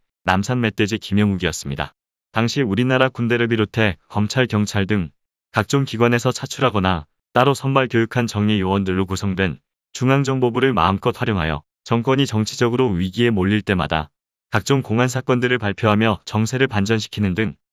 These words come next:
박정희 정권 연장의 일 등 공신이라고 해도 과언이 아니었던 김영욱은 감시 미행 도청뿐만 아니라 납치 감금에 이어 고문까지 자행하는 무소불위의 권력을 앞세워 제이피 세력의 핵심 인사인 김용태와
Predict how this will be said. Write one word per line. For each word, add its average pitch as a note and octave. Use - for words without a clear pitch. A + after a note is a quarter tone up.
박정희 A#2+
정권 C3+
연장의 B2
일 G2+
등 C3+
공신이라고 A2
해도 F#2
과언이 G#2
아니었던 G2+
김영욱은 G#2
감시 G#2
미행 G2+
도청뿐만 G#2+
아니라 F2
납치 G#2
감금에 A#2+
이어 A#2+
고문까지 A2
자행하는 G2
무소불위의 A#2
권력을 G2+
앞세워 D#2+
제이피 B2+
세력의 C3+
핵심 -
인사인 C3
김용태와 A2+